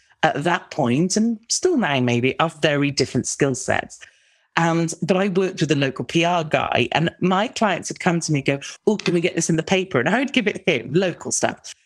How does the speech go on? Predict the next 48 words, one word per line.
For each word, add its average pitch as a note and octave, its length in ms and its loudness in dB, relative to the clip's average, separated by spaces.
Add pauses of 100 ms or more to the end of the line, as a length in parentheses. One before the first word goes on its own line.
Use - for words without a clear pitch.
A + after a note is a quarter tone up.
(120)
And E3+ 120 2
he'd F#3 160 -2
go, D#3 220 2
"No, A#2+ 360 0 (500)
that's - 180 0
boring. A2 540 0
No C#3 140 2
one's C3 160 0
gonna A#2+ 140 2
want A2 220 -2
that." G2 220 -2 (240)
And F3+ 100 -2
I'd F#3 120 -4
always C#4 280 0
take F#3+ 240 -2
his G3 100 0
advice F#3+ 440 -2
'cause D#3+ 160 -2
he E3 100 0
knew D#3+ 160 0
what D3 80 0
he - 40 0
was - 100 -4
talking G3+ 200 -2
about. C3+ 200 -2 (340)
But - 140 0
how A3+ 200 0
do B3+ 120 -2
we B3 120 2
know F3+ 520 0 (380)
what D3+ 480 0
they D#3+ 180 2
want D#3 340 0
from A2+ 180 0
us? A2+ 300 0
What D#3 280 0
do F3+ 60 2
they F#3 120 2
wanna D#3 180 0
hear D3+ 240 0
from - 160 -6
us? - 200 -4
What D#3+ 300 0
makes E3+ 360 0
something C#3 280 2
interesting C3 500 -2
for G#2+ 200 -2
them? D#2 240 -2